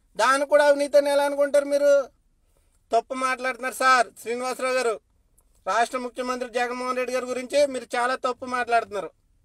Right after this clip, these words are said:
ఇంకొక విషయం, మూడు రాజధానులు. ఎలక్షన్ ముందు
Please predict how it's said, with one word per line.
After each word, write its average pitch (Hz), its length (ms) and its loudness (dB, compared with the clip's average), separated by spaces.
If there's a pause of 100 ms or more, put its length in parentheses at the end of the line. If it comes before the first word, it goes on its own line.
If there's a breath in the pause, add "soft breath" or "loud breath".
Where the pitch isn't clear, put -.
(960)
ఇంకొక 277 360 4
విషయం, 254 420 4 (480)
మూడు 277 280 2
రాజధానులు. 240 580 2 (1200)
ఎలక్షన్ 285 440 4
ముందు 262 240 -4